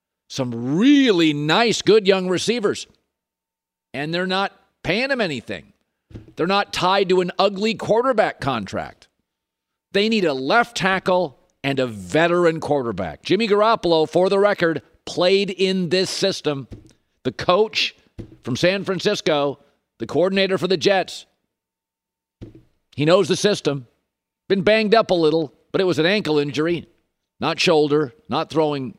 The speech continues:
arm. Uh, Derek Carr. Again, Derek Carr in utter chaos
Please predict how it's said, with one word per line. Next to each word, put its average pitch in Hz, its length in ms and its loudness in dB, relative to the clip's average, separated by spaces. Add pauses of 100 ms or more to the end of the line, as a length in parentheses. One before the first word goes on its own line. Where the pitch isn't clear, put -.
(140)
arm. 123 400 -4 (340)
Uh, 156 120 0
Derek 202 460 0
Carr. 185 540 0 (680)
Again, 175 360 -2
Derek 190 340 2
Carr 160 520 2 (200)
in 160 240 0
utter 196 280 2
chaos 135 760 -2